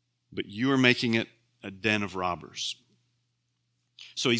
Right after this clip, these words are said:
goes in, he goes into this temple, and in an area that is designed for a purpose, is, it is not being used for that purpose. And what is that purpose? Think back to the land bridge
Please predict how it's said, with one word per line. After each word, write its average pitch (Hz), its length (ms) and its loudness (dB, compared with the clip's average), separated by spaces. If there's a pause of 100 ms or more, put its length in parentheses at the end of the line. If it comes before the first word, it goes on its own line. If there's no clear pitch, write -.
goes 180 300 8
in, 202 320 6
he 151 80 6
goes 185 260 10
into 180 180 8
this 165 160 4
temple, 131 380 4 (240)
and 151 180 10
in 151 140 12
an 151 120 10
area 214 500 10
that 175 180 12
is 139 180 8
designed 185 1080 8 (280)
for 131 480 4
a 131 160 8
purpose, - 840 -2 (180)
is, 117 420 -2 (120)
it 120 140 0
is 104 120 -2
not 110 280 2
being 110 160 0
used 101 180 -2
for 113 80 -2
that - 140 0
purpose. 123 240 -6
And 123 100 -2
what 143 140 2
is 151 100 0
that 156 180 2
purpose? - 460 -4 (240)
Think 113 220 -2
back 139 220 8
to 165 100 0
the 156 60 6
land 151 300 12
bridge 95 520 -2